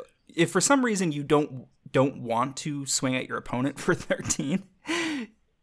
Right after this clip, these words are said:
you could hit Invasion of Ikoria and drag things out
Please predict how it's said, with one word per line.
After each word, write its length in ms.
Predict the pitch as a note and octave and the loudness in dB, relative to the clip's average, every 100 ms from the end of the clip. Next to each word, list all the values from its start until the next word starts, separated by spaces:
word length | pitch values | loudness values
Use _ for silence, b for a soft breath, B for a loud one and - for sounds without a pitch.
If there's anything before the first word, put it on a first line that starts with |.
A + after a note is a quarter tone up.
| _ | _
you 180 | D3+ D#3+ | -6 -4
could 300 | D#3+ A#3 A3 | 2 6 6
hit 200 | D#3+ - | 6 2
Invasion 480 | D3 C#3+ C#3 C#3 C#3+ | 0 2 2 2 2
of 80 | B2+ | 2
Ikoria 760 | A#2+ - - D3 B2 G#2+ G#2 | 0 -2 0 2 2 2 0
and 140 | A2+ A#2 | -2 0
drag 300 | A#2+ A#2+ B2+ | 0 0 -2
things 300 | A#2+ - - | -8 -4 -2
out 300 | A2 F#2+ | -2 -2